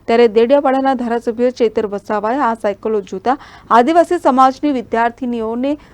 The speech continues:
તેમના હકની યોજનાનો લાભ ન મળતા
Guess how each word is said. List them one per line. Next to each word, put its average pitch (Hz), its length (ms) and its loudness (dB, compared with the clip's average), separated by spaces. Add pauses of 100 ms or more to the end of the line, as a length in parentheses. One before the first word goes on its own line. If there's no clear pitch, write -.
(120)
તેમના 294 200 -2
હકની 277 600 -4
યોજનાનો 247 460 -4
લાભ 214 320 -4
ન 202 180 -10
મળતા 233 460 -6